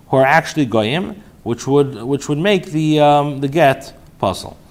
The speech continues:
So we have three opinions over here. We have the, um, we said that when it comes to Goyish, uh, documents, that Rabbi Akiva and the Chachamim only argue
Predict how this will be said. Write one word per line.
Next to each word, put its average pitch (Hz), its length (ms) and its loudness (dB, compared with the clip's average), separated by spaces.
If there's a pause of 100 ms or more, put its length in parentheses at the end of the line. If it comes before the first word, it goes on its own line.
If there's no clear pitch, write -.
(120)
So - 140 -10
we 156 80 2
have 202 240 6
three 190 220 2
opinions 110 420 -2
over 95 100 -4
here. 95 140 -6
We 123 100 -4
have 139 540 2 (520)
the, 127 360 -2
um, 117 560 2 (680)
we 120 120 -6
said 165 280 0
that 127 400 0 (440)
when 131 120 -4
it 120 120 -6
comes 165 300 2
to 139 100 -2
Goyish, 147 360 -2
uh, 123 260 -2
documents, 123 760 -2 (420)
that 120 120 -2
Rabbi 123 240 -2
Akiva 123 640 0
and 117 160 -6
the - 20 -2
Chachamim 135 580 -2
only 156 220 -2
argue 131 680 -2